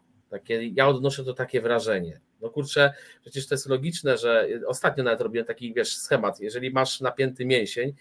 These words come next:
bo cały czas my myślimy, że podczas stretchingu, y, rozciągamy mięsień, że wiesz, ro-, robimy pir, coś tam, to, to wiesz, że sarkomer się rozciąga, tak? Natomiast,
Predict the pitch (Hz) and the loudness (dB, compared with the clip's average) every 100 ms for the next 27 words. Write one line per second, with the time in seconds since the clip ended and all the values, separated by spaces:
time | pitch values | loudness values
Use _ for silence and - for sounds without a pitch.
0 | - _ - 123 - 143 143 139 135 135 | -20 _ 0 0 4 4 4 2 2 2
1 | 143 147 131 131 143 139 139 - 135 135 | 2 0 2 0 -2 -2 -4 -2 -6 -4
2 | 143 147 143 147 110 120 123 120 135 - | -2 0 4 2 2 0 2 4 4 4
3 | 143 139 135 139 135 104 - 82 82 - | 2 4 4 6 4 2 -4 -8 -10 -4
4 | 101 107 107 - - - - 127 117 123 | 4 6 6 2 -10 -16 4 6 6 4
5 | 127 117 - 165 139 - 165 - 139 143 | 2 0 2 2 2 2 2 2 0 0
6 | 127 139 143 131 117 - 143 - 156 117 | 2 6 8 8 4 2 2 6 6 6
7 | - 95 95 - 92 90 87 120 156 - | 2 -4 -6 -6 -10 -8 -8 -2 0 2
8 | - - - 110 - 139 156 156 | 0 -4 -4 -2 2 6 6 4